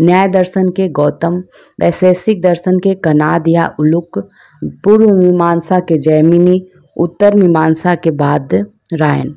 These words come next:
ठीक है, ये सभी थे। प्रथम जैन भिक्षुनु चंपा नरेश दधिवाहन की पुत्री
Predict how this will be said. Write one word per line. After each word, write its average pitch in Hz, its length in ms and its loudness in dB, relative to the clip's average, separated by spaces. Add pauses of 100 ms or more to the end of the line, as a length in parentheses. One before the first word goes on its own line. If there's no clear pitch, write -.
(160)
ठीक 175 180 -4
है, 220 120 -2
ये 156 180 0
सभी 131 360 -6 (100)
थे। 139 40 -14 (600)
प्रथम 196 440 2
जैन 202 380 0
भिक्षुनु 202 480 0
चंपा 185 500 0
नरेश 175 420 0
दधिवाहन 160 760 0
की 156 160 -4
पुत्री 151 540 -4